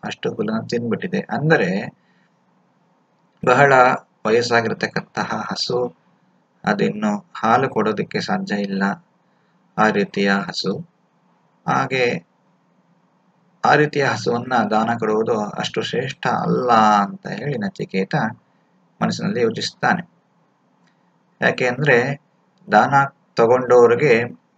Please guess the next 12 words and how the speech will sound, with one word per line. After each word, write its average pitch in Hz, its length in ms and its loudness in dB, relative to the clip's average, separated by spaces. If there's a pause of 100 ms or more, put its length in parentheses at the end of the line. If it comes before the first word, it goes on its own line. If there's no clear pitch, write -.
ಅದರಿಂದ 120 300 0
ಅನುಕೂಲ 160 400 2
ಆಗಬೇಕು, 101 760 2 (300)
ಶ್ರೇಷ್ಠವಾದ 131 640 2
ವಸ್ತುವನ್ನ, 110 560 -4 (680)
ಪ್ರಿಯವಾದ 127 540 4
ವಸ್ತುವನ್ನ, 98 480 -4 (360)
ಒಳ್ಳೆಯ 127 400 0
ವಸ್ತುವನ್ನ, - 560 -6 (560)
ಯೋಗ್ಯ 131 300 0
ವಸ್ತುವನ್ನ 101 560 -2
ದಾನ 98 160 0